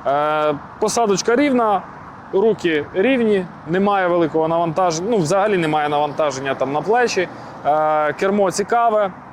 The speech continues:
Давайте поглянемо на саму ергономіку, яка в нас знаходиться за кермом. Ось така ергономіка за кермом. Кермо досить таке цікаве. Е, що в нас тут є? В нас, до речі, тут, е, присутнє керування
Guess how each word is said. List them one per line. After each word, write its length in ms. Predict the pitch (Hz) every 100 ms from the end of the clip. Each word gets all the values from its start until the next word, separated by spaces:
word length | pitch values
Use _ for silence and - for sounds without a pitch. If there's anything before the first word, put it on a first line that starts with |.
| - -
Давайте 380 | 143 165 208 190
поглянемо 640 | 175 175 196 185 170 156 127 -
на 320 | 143 170 170
саму 240 | 160 175 180
ергономіку, 520 | 156 165 202 170 147
яка 200 | 135 160
в 40 |
нас 180 | 151 139
знаходиться 500 | 123 117 143 123 117 101 -
за 320 | 107 113 123 147 - - -
кермом. 680 | 117 120 107 107 107 113 92 87 - - -
Ось 160 | 240 247
така 200 | 247 247
ергономіка 460 | 214 240 226 214
за 100 | 208
кермом. 360 | 214 262 302 254
Кермо 280 | 226 226 220
досить 340 | 208 185 175
таке 200 | 175 196
цікаве. 500 | 190 214 269 247 220 196 - - -
Е, 560 | 170 175 180 180 180 180
що 200 | - 240
в 40 |
нас 120 | 226
тут 200 | 196 202
є? 160 | 156 147
В 40 |
нас, 160 | 160 247
до 80 | 208
речі, 220 | 202 185
тут, 240 | 170 175
е, 220 | 175 170 156
присутнє 480 | 170 - 190 160
керування 600 | 143 170 170 190 175 160